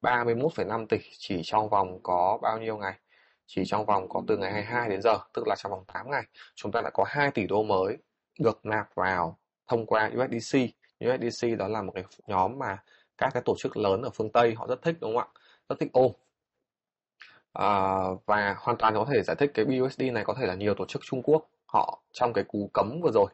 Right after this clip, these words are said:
họ phải lấy tiền ra để đảm bảo an toàn. À, cho nên là B U S D giảm thì không có gì bất ngờ nhé, mà giảm này giảm nhẹ, theo mình là giảm nhẹ. Đó là tín hiệu tốt. Tín hiệu tốt trong cái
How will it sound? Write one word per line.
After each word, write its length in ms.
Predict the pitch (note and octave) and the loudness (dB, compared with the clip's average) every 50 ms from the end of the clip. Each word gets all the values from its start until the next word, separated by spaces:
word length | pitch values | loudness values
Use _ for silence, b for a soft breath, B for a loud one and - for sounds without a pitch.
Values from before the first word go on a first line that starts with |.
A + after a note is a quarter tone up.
| _ _ _ _ | _ _ _ _
họ 160 | - - - - | -10 -8 -6 -4
phải 120 | - E2+ - | -4 -4 -2
lấy 140 | F#2 F#2 G2 | -4 -4 -2
tiền 200 | - B2+ A2+ G#2 | -2 -2 0 2
ra 220 | A2+ A2+ A2 - _ _ _ _ _ _ | 2 2 0 -2 _ _ _ _ _ _
để 100 | F#2 F2+ | -6 -4
đảm 140 | F2+ F2 E2+ | -4 -4 -4
bảo 120 | E2+ D2+ | -6 -6
an 120 | F2 G#2+ G#2+ | -6 -4 -2
toàn. 160 | - G#2+ G#2 - - _ B B B B B B B B B B | -2 -2 -2 -4 -6 _ B B B B B B B B B B
À, 120 | - - | -4 -2
cho 120 | - - B2+ | 0 0 2
nên 160 | B2+ B2 B2 | 4 4 4
là 100 | A#2 G#2+ | 4 4
B 80 | A2+ C3+ B2 | 4 4 4
U 140 | C3 C#3+ D3+ | 4 2 2
S 40 | |
D 40 | C#3 C3 B2+ A#2+ | 2 0 2 2
giảm 220 | B2 A2+ F#2+ F2+ | 2 0 0 -2
thì 120 | F#2 F#2+ F#2+ | -4 -8 -4
không 240 | - - A#2+ B2 A#2 | -2 -2 -2 0 0
có 120 | G#2+ G#2+ | -2 -2
gì 120 | C3 B2 | -2 -2
bất 140 | G#2+ B2 D3 | -2 -2 0
ngờ 240 | D3+ C3+ B2 G#2+ G2 G#2 | 0 0 0 0 0 -2
nhé, 60 | A#2+ B2+ | -6 -6
mà 100 | B2 A2+ | -4 -4
giảm 200 | G#2 - G2 - | -4 -4 -4 -6
này 120 | F#2+ G2+ G2+ | -6 -6 -6
giảm 160 | G2 E2+ F2+ | -6 -4 -2
nhẹ, 200 | G#2+ A2+ - - - | 0 0 0 -2 -6
theo 120 | - B2 | -10 -8
mình 120 | B2 B2 A2+ | -6 -6 -6
là 60 | G#2+ | -6
giảm 140 | G#2 F#2 F#2+ | -6 -6 -4
nhẹ. 160 | G#2+ A2+ - - _ b b b b b b b b - - | -4 -6 -6 -8 _ b b b b b b b b -6 0
Đó 80 | - B2 | 4 4
là 80 | C#3+ - | 4 6
tín 140 | - B2+ | 4 4
hiệu 120 | C3 D#3+ C#3 | 4 4 4
tốt. 280 | - F3+ F#3 G3 - _ _ _ _ _ _ _ _ _ _ _ _ | 6 6 6 6 2 _ _ _ _ _ _ _ _ _ _ _ _
Tín 120 | - C3 C#3 | -2 -2 0
hiệu 100 | E3 - | 0 2
tốt 240 | - D#3 E3+ E3+ - | 4 4 4 4 2
trong 260 | - - E3 D3 C#3+ C3+ | 0 2 2 2 2 0
cái 420 | - A2+ G#2+ G2+ G2+ G2+ A2+ C#3 | -2 0 0 2 2 0 -2 -2